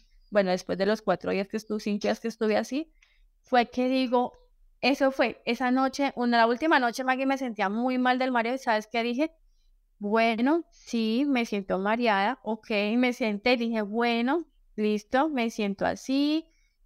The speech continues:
lo recibo, te escucho, yo decía, "Te escucho, quieres sentirte mareada, bueno, entonces paremos", me senté y dije, "Bueno, ya", pero anteriormente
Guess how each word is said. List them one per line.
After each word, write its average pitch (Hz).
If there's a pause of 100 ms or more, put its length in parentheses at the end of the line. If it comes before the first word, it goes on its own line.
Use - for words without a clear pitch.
lo 226
recibo, 285 (320)
te 208
escucho, 294
yo 254
decía, 220
"Te 196
escucho, 294
quieres 226
sentirte 233
mareada, 220
bueno, 370
entonces 233
paremos", 277
me 196
senté 208
y 277
dije, 226
"Bueno, 233 (840)
ya", 220 (380)
pero 294
anteriormente 277